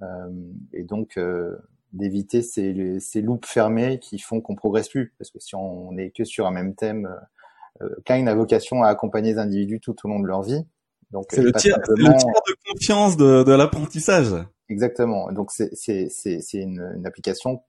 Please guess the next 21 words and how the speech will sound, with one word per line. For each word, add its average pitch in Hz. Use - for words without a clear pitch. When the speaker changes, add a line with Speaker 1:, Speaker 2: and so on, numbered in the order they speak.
Speaker 1:
et 92
une 98
solution 101
qu'on -
a 92
gardée 95
bien 101
au-delà 104
d'une 98
semaine 107
ou 98
deux 95
semaines 113
ou 92
d'un 107
mois. 127
C'est -
quelque 98
chose 123
qui 98
nous 90